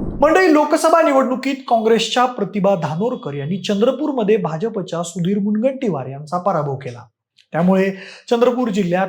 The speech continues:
काँग्रेसचे नेते आणि कार्यकर्त्यांचा आत्मविश्वास वाढलेला आहे, तर महायुतीच्या नेत्यांनी पराभवातून धडा घेऊन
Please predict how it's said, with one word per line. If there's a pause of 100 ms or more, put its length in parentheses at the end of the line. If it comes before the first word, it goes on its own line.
काँग्रेसचे
नेते (340)
आणि (220)
कार्यकर्त्यांचा (160)
आत्मविश्वास
वाढलेला
आहे, (280)
तर
महायुतीच्या
नेत्यांनी
पराभवातून
धडा
घेऊन